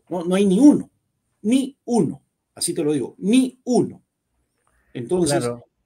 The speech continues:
Speaker 1: él está feliz, pues, con este Congreso.
Speaker 2: Es, es, así es. Eh, yo comparto con, con su comentario. Yo, eh, en las pocas veces que he estado en algunos medios de comunicación, yo
Speaker 1: Sí.
Speaker 2: también lo he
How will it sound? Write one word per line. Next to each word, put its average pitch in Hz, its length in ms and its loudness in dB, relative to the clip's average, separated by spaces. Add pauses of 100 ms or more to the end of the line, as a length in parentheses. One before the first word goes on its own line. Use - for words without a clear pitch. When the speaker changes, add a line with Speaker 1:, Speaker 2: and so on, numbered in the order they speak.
(120)
Speaker 1:
él 214 160 4
está 220 220 -2
feliz, 180 320 -4
pues, 156 140 -10
con 135 120 -6
este 147 200 -6
Congreso. 113 500 -10 (960)
Speaker 2:
Es, 120 220 -6
es, 123 520 -6
así 117 220 -10
es. 127 200 -4 (380)
Eh, 120 240 -2
yo 143 120 -4
comparto 143 680 -4 (440)
con, 113 520 -6
con 113 300 -8
su 107 160 -14
comentario. 127 680 -4
Yo, 123 560 -2
eh, 104 520 -6
en 107 280 -8
las 98 120 -10
pocas 120 260 -4
veces 117 280 -6
que 120 100 -12
he - 20 -10
estado 120 320 -6
en 113 100 -8
algunos 110 420 -8
medios 110 460 -8
de 110 120 -8
comunicación, 110 720 -8
yo 143 100 -2
Speaker 1:
Sí. 123 60 -8
Speaker 2:
también 110 380 -8
lo 101 200 -8
he 110 220 -4